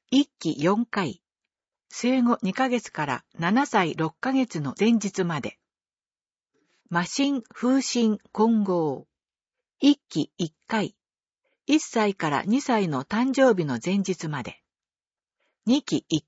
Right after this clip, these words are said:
回。令和七年度対象者。令和八年三月三十一日までの接種。平成三十一年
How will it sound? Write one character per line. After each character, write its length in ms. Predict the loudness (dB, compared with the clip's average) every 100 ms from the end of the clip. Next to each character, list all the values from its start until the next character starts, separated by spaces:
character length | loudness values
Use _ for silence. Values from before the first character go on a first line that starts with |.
| -8
回。 300 | -6 -6 -8 _ _ _ _ _ _ _ _ 0
令 220 | 4 4
和 140 | 2
七 300 | 0 0 2
年 240 | 4 4 2
度 120 | -2
対 220 | -4 -4
象 240 | -2 -4 -4
者。 240 | -8 -10 _ _ _ _ _ _ _ _ -2
令 220 | 0 2
和 80 | 0
八 300 | -4 -6 -4
年 240 | -4 -6 -12 -14
三 300 | -2 0 0
月 180 | -2
三 300 | -4 -2 0
十 180 | 0 -2
一 220 | -4 -6
日 240 | -8 -6 -6
ま 140 | -6
で 100 | -8
の 140 | -10 -12
接 180 | -10
種。 300 | -10 -10 -10 -16 _ _ _ _ _ _ _ _ _ _
平 240 | 2 4
成 240 | 4 2 0
三 300 | 0 -2 0
十 180 | 0 -2
一 220 | -4 -4
年 220 | -4 -6